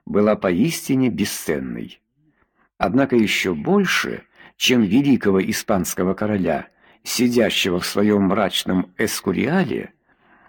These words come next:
Мавр опасался Марию Стюарт, стареющую ревматичку, томящуюся в холодном замке на английском севере. Как-то раз он сказал:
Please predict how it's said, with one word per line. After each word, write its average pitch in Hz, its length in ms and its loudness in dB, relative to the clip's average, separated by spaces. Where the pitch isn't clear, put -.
Мавр 175 420 2
опасался 151 720 -2
Марию 117 400 2
Стюарт, - 800 -4
стареющую 95 1040 0
ревматичку, 196 1040 0
томящуюся 151 840 0
в - 60 -8
холодном 101 680 0
замке 127 720 -2
на 120 260 0
английском 92 680 -4
севере. 58 560 -12
Как-то 202 360 0
раз 156 320 -2
он 117 160 0
сказал: - 640 -8